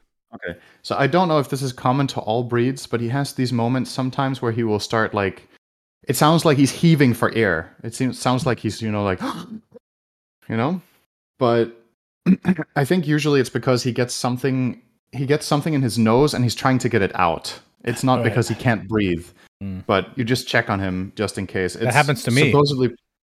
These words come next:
Speaker 1: yeah,
Speaker 2: When
Speaker 1: it's
Speaker 2: I sleep.
Speaker 1: supposedly pretty common, but it does sound a little bit spooky, and I figured it's better to check than just pretend it's the same as always, right? But it's just like,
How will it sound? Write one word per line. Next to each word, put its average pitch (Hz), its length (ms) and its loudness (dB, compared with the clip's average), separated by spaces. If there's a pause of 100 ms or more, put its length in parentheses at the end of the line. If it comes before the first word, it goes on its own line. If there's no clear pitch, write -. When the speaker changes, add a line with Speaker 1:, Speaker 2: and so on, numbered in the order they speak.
(280)
Speaker 1:
yeah, 131 100 4
Speaker 2:
When 120 80 6
Speaker 1:
it's - 80 2
Speaker 2:
I - 40 -2
sleep. - 0 - (180)
Speaker 1:
supposedly 139 260 6
pretty 131 300 2 (100)
common, 120 320 2
but 101 140 2
it 101 80 -2
does 120 180 0
sound 110 260 0
a 110 40 2
little 117 160 2
bit 113 120 -4
spooky, 127 380 -2
and 104 140 0
I 95 80 -2
figured 92 520 -6
it's 104 120 -10
better 98 240 2
to - 100 -10
check - 300 -4
than 90 120 -6
just 90 280 -4
pretend 101 320 0
it's 85 140 -4 (160)
the 107 80 -2
same 92 260 0
as 80 100 -4
always, - 380 -6
right? 87 220 -2
But 101 100 -6
it's - 100 -8
just - 140 -10
like, 90 320 -4